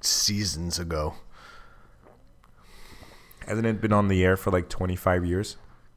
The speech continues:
Speaker 1: Yeah.
Speaker 2: So years ago is not that much. That's still, like, twenty years of
Speaker 1: Well,
Speaker 2: Simpsons.
Speaker 1: y-, yeah. So I, from, I guess,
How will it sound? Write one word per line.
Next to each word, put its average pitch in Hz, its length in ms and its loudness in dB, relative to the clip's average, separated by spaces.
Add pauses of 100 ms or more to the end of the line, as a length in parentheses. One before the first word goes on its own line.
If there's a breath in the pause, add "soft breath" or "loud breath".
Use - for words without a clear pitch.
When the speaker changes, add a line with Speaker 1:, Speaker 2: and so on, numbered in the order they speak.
Speaker 1:
Yeah. 104 240 0 (960 loud breath)
Speaker 2:
So 87 440 0 (340)
years 104 300 2
ago 90 300 2
is 85 140 -8
not 92 200 0
that 85 140 -2
much. 87 220 -8
That's 104 160 2
still, 120 340 8
like, 120 140 0
twenty 117 340 6
years 101 300 4
of - 80 -2
Speaker 1:
Well, 156 240 12
Speaker 2:
Simpsons. 120 460 -2
Speaker 1:
y-, 135 60 -2
yeah. 120 200 4
So 120 360 4
I, 113 200 4 (1800)
from, 107 580 -4 (180)
I - 80 -10
guess, 117 500 -2